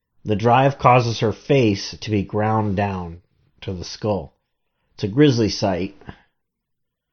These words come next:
Uh, one thing that he says to Verge after this incident is,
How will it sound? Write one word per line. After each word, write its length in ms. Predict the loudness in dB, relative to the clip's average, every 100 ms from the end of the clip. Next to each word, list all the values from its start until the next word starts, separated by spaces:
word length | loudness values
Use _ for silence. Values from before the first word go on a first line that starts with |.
| _ _ _ _ _ _ _ _ -14
Uh, 160 | -10 -10
one 380 | -6 -4 -2
thing 220 | 2 2 4
that 120 | 2
he 140 | 2
says 360 | 4 4 4 2
to 120 | -2
Verge 380 | 2 6 6 6
after 260 | 2 0 -2
this 240 | -2 0
incident 460 | 0 0 -4 -2 -2
is, 240 | -2 -4